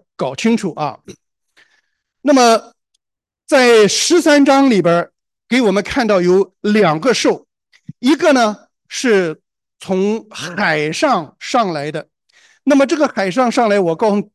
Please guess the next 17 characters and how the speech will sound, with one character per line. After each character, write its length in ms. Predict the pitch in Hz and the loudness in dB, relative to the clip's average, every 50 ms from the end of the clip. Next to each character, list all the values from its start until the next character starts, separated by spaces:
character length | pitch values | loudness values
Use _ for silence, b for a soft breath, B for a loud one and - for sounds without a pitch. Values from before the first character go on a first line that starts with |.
| _ - | _ -4
弟 80 | 240 | -2
兄 120 | 202 196 202 | 0 0 0
姊 140 | - 185 | -2 -4
妹， 80 | 170 180 | -4 -4
它 160 | 170 - 220 | -2 -2 -2
有 120 | 226 233 226 | 0 0 0
两 300 | 202 185 165 135 131 143 | 0 0 -2 -2 -4 -6
个 140 | - 226 | -4 -6
含 320 | 196 - - 170 143 156 185 | -4 -4 -6 -8 -6 -4 -4
义 200 | 214 220 208 160 | -4 -2 -4 -4
啊。 260 | - 151 143 127 - _ _ _ _ _ _ _ _ | -6 -6 -10 -10 -12 _ _ _ _ _ _ _ _
一 160 | - 247 302 | -2 -2 0
个 160 | - 330 302 | 2 2 2
呢 180 | 262 240 214 202 | 2 2 0 0
就 160 | - 240 226 | 0 -2 -2
是 80 | 202 214 | -2 -2
说， 460 | 202 - 233 226 226 226 220 _ | -2 0 0 0 0 0 -2 _